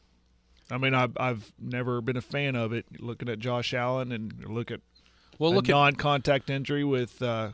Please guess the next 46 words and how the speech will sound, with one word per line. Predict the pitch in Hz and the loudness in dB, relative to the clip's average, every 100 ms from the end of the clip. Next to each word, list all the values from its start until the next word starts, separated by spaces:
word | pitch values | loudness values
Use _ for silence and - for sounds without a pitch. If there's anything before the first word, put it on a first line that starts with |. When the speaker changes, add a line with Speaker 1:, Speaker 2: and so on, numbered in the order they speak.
| - | -6
Speaker 1:
Kyler | - 139 135 123 | 0 2 2 0
Murray, | 123 131 135 139 | -2 -2 -2 -2
and, | 131 113 - _ _ _ _ _ | -4 -6 -12 _ _ _ _ _
uh, | - 101 | -10 -4
I'm | 110 135 | -2 0
not | 131 139 | 2 2
as, | 123 - - | 2 -2 -6
I'm | 127 | -6
not | 127 139 | -2 -2
a | |
fan | - - 156 160 151 | -2 0 0 2 0
of | 120 | 0
running | 131 131 139 | -2 0 0
your | 131 | -2
quarterback | - 151 147 123 113 | 0 0 2 0 0
like | 123 120 - | 0 -2 -2
that. | 120 123 - 135 | -2 -2 -2 0
But, | 120 - - _ _ _ _ _ _ _ | 0 0 -10 _ _ _ _ _ _ _
you | - 123 | -4 0
know, | 123 | 0
you | 143 | 2
tell | 160 143 | 4 4
Jalen | 143 135 127 | 4 2 2
Hurts, | 135 135 | -2 -2
"I'm | 135 | -2
not | 135 | -2
gonna | 127 120 | -4 -6
run | 117 135 139 | -4 -4 -2
you." | |
He's | 117 120 | -4 -4
gonna, | 110 104 | -10 -12
"Well, | 117 | -10
I'm | 175 | -8
gonna, | 151 120 - - - | -6 -6 -8 -20 -12
I'll | 120 | -8
tuck | - 120 123 | -2 -2 0
it | 139 | 0
and | 123 | 0
run | 127 135 | 0 0
if | 147 | 0
it's | 123 - | -4 -2
not | 143 135 | -2 0
there." | 131 180 143 143 | 0 2 4 2
And, | 120 - | -2 -8
you | |
know, | 110 - - | -14 -14 -12